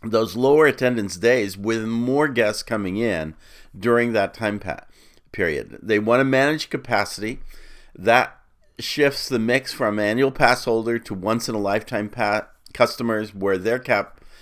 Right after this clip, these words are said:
per cap spending is strong. Um, they've learned that investing in increasing capacity can grow the business. Here's an interesting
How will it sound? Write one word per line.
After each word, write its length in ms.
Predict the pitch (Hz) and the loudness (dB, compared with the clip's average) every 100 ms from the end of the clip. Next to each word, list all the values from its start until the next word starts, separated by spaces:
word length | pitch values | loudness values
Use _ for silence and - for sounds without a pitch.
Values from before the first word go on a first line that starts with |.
| - - | -20 -4
per 140 | 139 | 0
cap 220 | 123 113 - | 2 2 0
spending 420 | - 107 104 98 | -2 -2 -2 -4
is 120 | 85 | -6
strong. 500 | - 104 90 90 98 - - _ _ - | -6 -4 -2 -4 -8 -16 -20 _ _ -2
Um, 180 | 101 95 | -2 2
they've 240 | 104 92 | 0 2
learned 300 | 110 120 123 | 0 2 2
that 140 | 120 | 0
investing 680 | 107 98 104 110 - 117 110 104 _ _ | 0 0 2 2 0 -8 -8 -12 _ _
in 100 | - | -6
increasing 540 | 98 - 160 165 160 139 | -6 -4 -2 -2 -2 -6
capacity 580 | 131 - 101 101 104 98 | -6 0 0 0 -4 -6
can 200 | 107 95 | -6 -4
grow 360 | 90 95 95 | 0 2 2
the 140 | 87 90 | 0 -4
business. 520 | 85 80 67 - - - - - - _ _ - | -4 -4 -8 -14 -16 -18 -20 -20 -20 _ _ 0
Here's 380 | 117 147 180 156 | 4 4 4 4
an 120 | 143 | 4
interesting 680 | 139 - 95 76 - 58 | 2 2 0 0 -6 -14